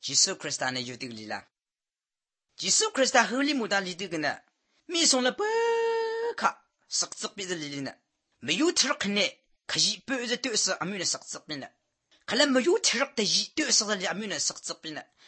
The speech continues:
메유 세라 짝 대 이, 뛰어서 달리 아뮤네 썩썩 삐나. 차라 그 미미 썩 수 바리나, 머리로는 그렇게 하길래 낙창 오고 있고 있었어. 우복리가 지수 크리스타나 썩썩 삐나. 우띵라 아뮤,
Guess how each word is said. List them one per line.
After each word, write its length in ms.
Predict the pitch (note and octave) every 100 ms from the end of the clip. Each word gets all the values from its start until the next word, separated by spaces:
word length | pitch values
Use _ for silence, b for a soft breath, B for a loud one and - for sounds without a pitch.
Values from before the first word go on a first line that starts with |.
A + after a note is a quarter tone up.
| B B
메유 360 | B D#3+ A#3+ F#4+
세라 380 | A4+ - C#4 D4
짝 200 | - D4
대 80 | A3
이, 240 | F3 F#3+
뛰어서 320 | C4+ A#3+ -
달리 260 | F#3+ F3+ F3
아뮤네 280 | D#3+ F#3+ F3
썩썩 420 | - - - E3+
삐나. 240 | D#3+ C#3 - _ _ b
차라 760 | b - G3+ A3 B3 B3+ C#4 C4
그 120 | -
미미 360 | F#3+ A3+ D#4 C#4
썩 180 | - -
수 180 | A3+ G#3
바리나, 560 | G3 F3 F3 E3+ E3 - B
머리로는 640 | E3 G3+ A#3 B3+ D4+ C#4 -
그렇게 340 | G3+ B3+ -
하길래 340 | F#3+ G3 F3+ - B
낙창 440 | G3+ - - A#3
오고 180 | A#3 A#3
있고 160 | G3+ E3
있었어. 340 | E3 - E3 - _ _ _ _ -
우복리가 640 | D#3 - A#3+ G#3 D3+ D3 - _
지수 340 | A#2+ C3+ F#3
크리스타나 360 | - C#3+ C3+ B2
썩썩 460 | - - - -
삐나. 180 | C#3 A#2+ - _ _ _ _ _ _
우띵라 400 | - G#3+ A#3 F3 -
아뮤, 320 | F#3 E3+